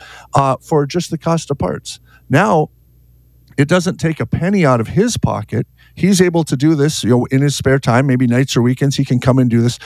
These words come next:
He can make that impact. He can start, you know, helping other people, feeling good about that, and, and building that reputation,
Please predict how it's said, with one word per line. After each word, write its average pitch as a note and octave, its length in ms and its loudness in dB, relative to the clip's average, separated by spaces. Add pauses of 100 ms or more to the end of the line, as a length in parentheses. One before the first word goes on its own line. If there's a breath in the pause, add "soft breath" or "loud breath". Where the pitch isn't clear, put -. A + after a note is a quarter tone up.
(120)
He E3 140 2
can C3+ 180 0
make D3+ 240 0
that E3+ 160 2
impact. B2 400 -2
He - 100 -6
can A#2+ 140 -6
start, - 320 -2 (560 loud breath)
you B2+ 60 4
know, A#2+ 260 2
helping F3 400 0
other E3 220 2
people, D3+ 480 -2
feeling C#3 340 0
good D3 160 2
about C3 240 -4
that, D3+ 260 -2 (120)
and, C3 420 0 (420 soft breath)
and B2 440 0
building D#3 360 0
that C3+ 200 -2
reputation, A#2+ 840 0